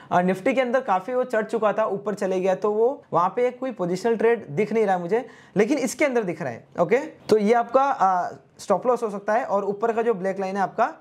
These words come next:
आ, बाय रेंज हो सकता है, वहाँ पे आप बाय कर सकते हो। लेकिन अगर आप मुझे पूछो कि मुझे स्विंग ट्रेड के लिए क्या करना चाहिए, ओके, तो स्विंग ट्रेड के लिए भी सेम, ओके, स्विंग ट्रेड के लिए भी मेरा व्यू सेम रहेगा दोस्तों। अगर आप देखोगे ना तो यहाँ पे एक चैनल दिखाई दे रहा है मुझे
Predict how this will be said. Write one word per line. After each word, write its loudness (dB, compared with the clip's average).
आ, 4
बाय -2
रेंज -8
हो -6
सकता -10
है, -8
वहाँ -2
पे -2
आप 2
बाय 0
कर -4
सकते -6
हो। -2
लेकिन 4
अगर 4
आप 2
मुझे 2
पूछो 0
कि -4
मुझे 2
स्विंग 0
ट्रेड 0
के 0
लिए 0
क्या 2
करना -8
चाहिए, -16
ओके, 2
तो 4
स्विंग 2
ट्रेड 2
के 0
लिए 0
भी 0
सेम, 0
ओके, 2
स्विंग 2
ट्रेड 2
के -2
लिए 0
भी -2
मेरा 2
व्यू -2
सेम 0
रहेगा 0
दोस्तों। -6
अगर 2
आप 2
देखोगे -2
ना -2
तो 0
यहाँ 0
पे 2
एक -2
चैनल 0
दिखाई -2
दे 0
रहा 2
है -4
मुझे -6